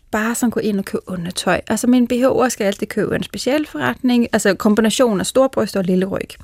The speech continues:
Det er helt umuligt. Øh, og det der, det der, mm, og jeg vil jo gerne have altså mine bryster løftet op. Altså, mine bryster er virkelig lange, og det har haft sådan,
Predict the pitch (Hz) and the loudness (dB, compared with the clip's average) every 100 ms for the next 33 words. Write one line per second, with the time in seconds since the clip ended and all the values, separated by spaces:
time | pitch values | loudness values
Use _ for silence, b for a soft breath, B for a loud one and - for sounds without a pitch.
0 | - - 214 220 190 - - - - - | -20 -6 0 2 0 -2 -6 -6 -10 -16
1 | - B B B B B B B - 214 | -20 B B B B B B B 2 4
2 | 196 202 226 269 254 277 226 190 180 190 | 4 4 2 2 2 2 4 2 0 -2
3 | 240 240 220 185 180 175 160 _ _ _ | -2 -2 -2 -2 -2 -6 -8 _ _ _
4 | - 247 262 277 240 233 233 220 220 208 | 2 4 4 2 2 0 0 0 2 2
5 | 196 - 190 - 208 190 - 196 - 175 | 0 0 -2 -2 -2 -2 -4 -6 -4 -8
6 | - - - - 208 220 220 214 208 - | -8 -16 -12 0 2 4 2 2 -2 -2
7 | 202 - 233 - 185 165 190 196 190 185 | -2 2 0 0 -4 -2 -2 -2 0 -2
8 | 180 190 180 | -4 -4 -4